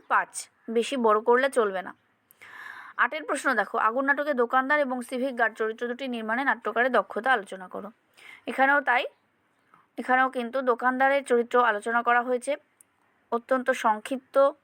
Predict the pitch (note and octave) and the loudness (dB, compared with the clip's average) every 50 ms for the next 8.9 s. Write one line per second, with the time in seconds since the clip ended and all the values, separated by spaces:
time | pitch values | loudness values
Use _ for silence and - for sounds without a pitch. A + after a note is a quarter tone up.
0 | _ _ _ _ _ _ _ _ _ _ _ _ _ _ _ _ C4 B3 A#3+ A#3 | _ _ _ _ _ _ _ _ _ _ _ _ _ _ _ _ 0 0 0 2
1 | - C4 B3+ C4+ F4+ C5 - _ _ _ _ _ _ _ _ _ A#3+ A#3+ A#3+ A#3+ | 0 0 0 0 0 -2 -6 _ _ _ _ _ _ _ _ _ 0 2 2 2
2 | A#3 A#3 A3+ B3 A#3 A#3 A#3 B3 C4+ B3 A#3 B3 A#3+ A#3 A3+ - - - _ _ | 2 0 -2 0 0 2 2 0 -2 0 2 4 4 4 2 0 -4 -12 _ _
3 | _ _ _ _ _ _ _ - - - C4 B3+ D4 C#4+ A#3 B3 C4+ C4 B3+ - | _ _ _ _ _ _ _ -8 -4 -2 0 2 0 0 2 2 2 2 2 2
4 | A#3+ A#3 A#3 B3 A#3+ A#3 B3 A#3 A3+ A3+ A3+ - E4 - - C4+ G#3+ G#3 G#3+ A3 | 0 0 0 -2 -6 -4 -2 0 0 0 0 -4 -8 -8 -8 -8 -8 -6 -2 -2
5 | A3+ A3+ A#3 - G#3+ G#3+ A3 - - A3+ - A#3 B3 B3 - A3 G#3+ A3 A#3+ C#4+ | -2 -2 -2 -6 -8 -8 -10 -14 -16 -8 -6 -6 -6 -4 -6 -8 -8 -4 -2 -2
6 | A4+ - _ _ _ _ _ - - G#3 G#3 A3+ A#3+ A#3+ - A3+ G#3+ B3 G4+ - | -2 -2 _ _ _ _ _ -12 -10 -6 -4 -2 -4 -2 -2 -2 -2 -2 -2 -4
7 | _ _ _ _ _ _ _ A#3 A3+ - - B3+ B3 B3 - B3+ B3+ C4+ C4 - | _ _ _ _ _ _ _ -12 -8 -6 -6 -6 -4 -2 0 0 0 0 -2 -8
8 | - - - - - - - - - - C4 A#3+ A#3+ A#3 - C4 B3+ D4 | -18 -20 -20 -20 -20 -20 -20 -16 -6 -2 0 0 0 0 -2 -2 0 2